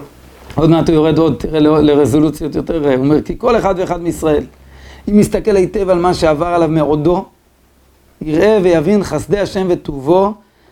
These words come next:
ונפלאותיו עליו בלי שיעור." צריך להסתכל בזה. כמו שאנו אומרים שלוש פעמים בכל יום בשמונה עשרה, "נודה לך ונספר תהילתך על חיינו ועל ניסיך שבכל יום עמנו, ועל נפלאותיך וטובותיך שבכל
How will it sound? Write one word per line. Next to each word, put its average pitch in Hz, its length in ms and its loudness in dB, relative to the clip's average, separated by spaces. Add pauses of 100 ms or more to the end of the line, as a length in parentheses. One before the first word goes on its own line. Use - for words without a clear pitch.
(140)
ונפלאותיו 160 840 0
עליו 180 300 2
בלי 170 180 -2
שיעור." 165 460 0
צריך 156 160 -16
להסתכל 196 420 -12
בזה. 143 260 -12 (1600)
כמו 175 160 -4
שאנו 190 280 2
אומרים 185 240 4
שלוש 180 260 0
פעמים 185 220 -10
בכל 175 260 -4
יום 185 120 0
בשמונה 160 420 0
עשרה, 156 300 0 (400)
"נודה 160 260 0
לך 170 160 0
ונספר 160 380 -6
תהילתך 156 460 -4
על 151 120 -2
חיינו 156 580 0 (1040)
ועל 165 200 0
ניסיך 170 580 0
שבכל 165 460 -4
יום 160 120 0
עמנו, 147 380 2 (540)
ועל 170 180 0
נפלאותיך 170 720 0
וטובותיך 165 720 -4
שבכל 156 400 -2